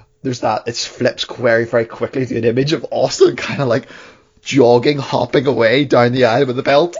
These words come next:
you know, almost like, "I, like, I'm, I'm getting out of here before he sees me" type thing. And Angle, obviously, with the, the ankle lock on Nick Patrick and the, the blood and the big giant woo and stuff. I,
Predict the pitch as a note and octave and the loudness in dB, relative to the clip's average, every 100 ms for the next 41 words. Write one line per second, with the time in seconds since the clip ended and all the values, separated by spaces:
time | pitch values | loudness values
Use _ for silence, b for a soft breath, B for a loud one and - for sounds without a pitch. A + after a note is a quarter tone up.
0 | - - C3+ C3 C3 C#3 - A#2+ A2+ A#2 | -2 0 2 0 -2 -4 -4 -4 -2 -2
1 | B2+ B2 _ B2+ B2+ B2 - C#3 A2+ B | -4 -6 _ -4 -4 -4 -4 -4 -4 B
2 | B B - D3+ D3 C3+ C3 D#3 D3+ D3 | B B -6 -4 -2 -2 -2 -2 -4 -4
3 | C#3+ B2+ B2+ - C3+ C3 E3 E3 D#3 D#3 | -6 -6 -4 -4 -6 -4 -6 -6 -8 -6
4 | D#3 D#3 _ B B B B A#2+ A#2 A2+ | -8 -8 _ B B B B -8 -6 -6
5 | A2+ A2 G#2+ A2 A2 A2 G#2+ G#2+ - A2+ | -8 -10 -8 -6 -4 -2 -2 -4 -6 -6
6 | G#2 G#2 - A2 G2+ G2 - _ _ _ | -6 -10 -6 -4 -2 -4 -12 _ _ _
7 | _ - G#2+ G2+ G#2 G#2 A2+ G#2+ G#2 - | _ -8 -4 -4 -6 -6 -2 -2 -2 -4
8 | G#2 G#2 - G#2 G2+ B2 A2+ A2+ G2 G2 | -6 -6 -8 -8 -6 -6 -6 -6 -8 -8
9 | G2+ - A2 G2+ G2+ G2 F#2+ G2 A2+ G2 | -8 -6 -2 0 -2 -4 -8 -10 -10 -8
10 | - G2+ G2+ G2+ G2 G#2+ G2+ G#2 G2+ G2 | -4 -4 -6 -10 -8 -6 -6 -8 -10 -12
11 | - A2 - A#2+ | -8 -8 -6 -10